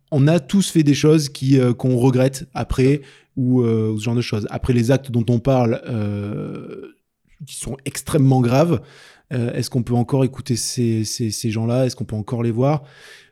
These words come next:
Le problème, euh, je pense qu'il y a une partie du problème, c'est qui on est pour juger ces actes-là, parce que finalement, les premières personnes qui doivent le juger sont les victimes.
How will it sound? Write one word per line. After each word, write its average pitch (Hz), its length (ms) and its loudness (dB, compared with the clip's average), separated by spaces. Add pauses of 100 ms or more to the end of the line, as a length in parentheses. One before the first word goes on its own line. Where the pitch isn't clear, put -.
(220)
Le 185 140 2
problème, 185 440 4
euh, 151 240 0
je 117 100 -6
pense 156 260 -2
qu'il 151 100 0
y 131 40 4
a 123 40 2
une 123 120 2
partie - 260 -6
du 151 100 -4
problème, 147 300 2
c'est 160 440 0
qui 170 220 -2
on 156 160 4
est 170 160 4
pour 143 240 -2
juger 135 320 2
ces 127 540 0
actes-là, 131 480 0
parce 123 240 -4
que 139 100 -4
finalement, 131 440 0
les 120 220 0
premières 123 320 -2
personnes 123 260 -6
qui - 80 -8
doivent 113 160 -2
le 113 60 -2
juger 110 200 -4
sont 113 140 -8
les 101 80 -4
victimes. 185 340 0